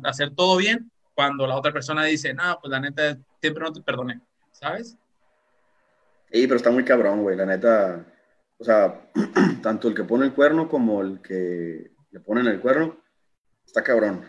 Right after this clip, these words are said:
Speaker 2: Yo, viéndolo de los dos lados, porque están los dos lados, güey, este,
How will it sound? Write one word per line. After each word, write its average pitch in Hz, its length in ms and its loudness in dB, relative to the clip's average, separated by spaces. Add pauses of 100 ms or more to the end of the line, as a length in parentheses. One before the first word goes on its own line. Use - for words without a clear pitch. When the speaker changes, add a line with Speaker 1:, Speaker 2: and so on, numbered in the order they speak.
(120)
Speaker 2:
Yo, 123 540 2 (300)
viéndolo 131 400 4
de 107 80 4
los 92 120 -2
dos 110 120 0
lados, 139 180 4
porque 104 180 -10
están 101 220 -8
los 95 80 -12
dos 101 100 -12
lados, 131 260 2
güey, 170 220 -4 (380)
este, 95 1000 -2